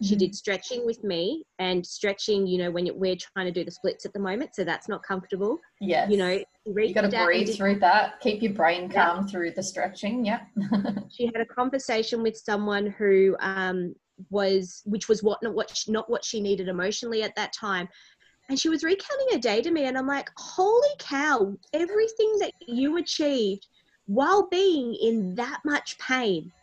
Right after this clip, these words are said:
Speaker 1: Like,
Speaker 2: Yeah.
Speaker 1: you're just the epitome of humanity. Like, oh my goodness."
Speaker 2: <laughs>
Speaker 1: And it was, and it was literally like, we had the conversation. She is actually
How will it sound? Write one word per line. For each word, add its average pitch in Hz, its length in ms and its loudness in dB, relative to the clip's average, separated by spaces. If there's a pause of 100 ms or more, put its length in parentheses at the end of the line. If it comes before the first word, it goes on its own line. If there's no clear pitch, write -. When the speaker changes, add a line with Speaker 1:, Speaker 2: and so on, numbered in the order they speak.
(200)
Speaker 1:
Like, 320 340 0 (400)
Speaker 2:
Yeah. 202 300 6
Speaker 1:
you're 415 160 10
just - 220 -2
the 480 180 -2 (160)
epitome 370 340 8
of 220 80 6
humanity. 233 800 2
Like, 208 240 0
oh 392 120 2 (120)
my 330 80 2
goodness." 269 640 -6
Speaker 2:
<laughs> - 0 -
Speaker 1:
And 302 720 6 (880)
it 285 100 4
was, 302 220 0
and 302 200 -2
it 277 80 -4
was 269 180 -10
literally 302 380 -4
like, 262 200 2
we 269 120 -2
had 302 220 -4
the 349 80 -4
conversation. 233 720 -2
She 247 340 -4
is 262 100 -6
actually 226 480 0